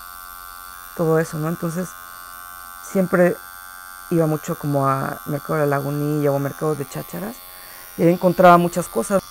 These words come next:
de repente un poco azaroso, que si igual estás buscando algo, pero no sabes exactamente qué es lo que vas a encontrar, ¿no? Entonces, pues, de repente yo me encuentro con todas estas revistas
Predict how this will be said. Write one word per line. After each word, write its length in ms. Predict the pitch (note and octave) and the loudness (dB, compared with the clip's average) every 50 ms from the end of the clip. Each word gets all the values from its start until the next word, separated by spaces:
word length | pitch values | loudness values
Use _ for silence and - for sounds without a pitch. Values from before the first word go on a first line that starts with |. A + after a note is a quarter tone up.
| - - - - - D3 | -16 -18 -16 -10 -4 -2
de 80 | D#3 | -2
repente 400 | C#3+ D3+ C#3 - E3+ E3 - F#3+ | 0 0 0 0 -2 -2 0 -2
un 80 | F3+ - | -2 -2
poco 440 | - E3+ - G3 F#3 D#3 C#3 - - | -2 -2 0 2 4 4 4 2 2
azaroso, 600 | - C#3+ C3+ - D#3 D3 D#3 D3+ D3+ - - G#3 - - | -2 -2 -2 0 0 2 2 2 2 0 -2 -6 -6 -6
que 220 | D#3+ D3+ C#3+ - - - - - - | -6 -6 -6 -6 -8 -12 -16 -10 -4
si 60 | F3 | 0
igual 140 | E3 F3 F3 | 2 2 2
estás 200 | E3+ - F#3+ F#3+ | 4 4 4 4
buscando 520 | F3+ F#3 - - G#3+ G3 G3 F#3 F#3+ F#3 F3+ | 4 2 -2 2 2 2 4 8 10 12 12
algo, 340 | F3+ F3+ F3+ F3 F3 G3+ - | 12 12 12 10 6 2 2
pero 160 | - D#3+ D#3 | 4 4 4
no 120 | D#3 E3 D#3+ | 4 2 0
sabes 220 | - F#3 E3+ D#3+ | 0 0 0 0
exactamente 460 | D3 - E3 - - D#3 D#3+ D#3 - | -2 -4 -6 -4 -2 -2 -2 -2 -2
qué 120 | - - E3 | -2 0 0
es 40 | D#3+ | 0
lo 80 | D3 | 0
que 100 | - D#3+ | 0 0
vas 180 | D3+ D3+ - - | -2 -2 -2 -4
a 40 | D3+ | -8
encontrar, 500 | C#3+ - D#3 D#2 - - - G2 F2 - | -8 -8 -8 -8 -6 -6 -4 -4 -4 -4
¿no? 220 | D#2+ E2 - F#2+ F#2+ F#2+ F#2 F#2+ F#2+ F#2+ F#2+ F#2+ F#2+ F#2+ F#2+ F#2 F#2 F#2+ F#2+ - - - - - - - | -6 -8 -8 -10 -12 -12 -14 -14 -14 -14 -14 -12 -12 -12 -12 -12 -12 -12 -12 -12 -12 -12 -12 -12 -8 -6
Entonces, 240 | F3+ E3 - F3+ E3 - | -4 -2 0 0 0 4
pues, 100 | F#3+ E3+ | 8 8
de 80 | F3 | 10
repente 340 | E3 D#3+ - F#3 F3+ - G3 | 10 8 6 4 2 2 2
yo 80 | F#3 F3+ | 2 2
me 80 | F3+ | 2
encuentro 320 | F3 - F3+ F3 - F#3+ F3 | 2 2 0 0 0 0 -2
con 160 | - D#3+ D3 | -2 -2 0
todas 220 | - E3+ E3 E3 | 2 2 2 2
estas 200 | - - E3+ D#3 | 2 0 -2 0
revistas 840 | D3+ D3+ D#3 D3+ D3+ D#3 D3+ - - - E3+ D#3 D#3 D3+ D3+ D3+ | 2 2 2 2 2 0 -4 -6 -6 -2 0 2 2 2 0 -2